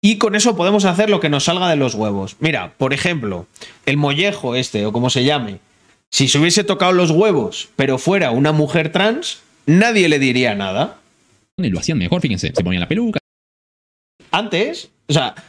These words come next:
Speaker 1: joder, eh, yo hace un tiempo lo dije, no era broma. Si ese tío se hubiese cambiado de sexo y estuviese diciendo en plan, o sea, de verdad, gente, imaginaros esto por un momento,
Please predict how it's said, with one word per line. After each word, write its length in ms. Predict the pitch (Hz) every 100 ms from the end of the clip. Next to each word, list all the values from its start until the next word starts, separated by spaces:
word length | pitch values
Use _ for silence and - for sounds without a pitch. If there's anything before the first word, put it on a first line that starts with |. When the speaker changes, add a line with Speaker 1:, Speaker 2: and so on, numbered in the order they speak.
| _
Speaker 1:
joder, 400 | - 170 262 - -
eh, 460 | 127 120 143 - 139
yo 180 | 139 175
hace 100 | 220
un 80 |
tiempo 240 | 175 208 262
lo 140 | 185
dije, 320 | 156 269 208
no 80 | 147
era 140 | 180 135
broma. 440 | 139 277 127 - _ _
Si 200 | - 151
ese 180 | 151 180
tío 180 | 262 247
se 100 | 143
hubiese 220 | 147 196
cambiado 320 | 196 170 180
de 120 | 156 143
sexo 540 | 131 107 151 285 - _ _ _ _ -
y 140 | 151
estuviese 480 | - 139 165 208 175
diciendo 640 | 170 - 165 175 147 127
en 140 | 120 123
plan, 440 | 143 143 131 107 - -
o 20 |
sea, 160 | 135 131 _
de 100 | 139
verdad, 320 | 120 139 156 -
gente, 220 | 147 117
imaginaros 420 | 110 127 151 190
esto 220 | 190 180
por 100 | 135
un 60 | 127
momento, 420 | 117 95 90 87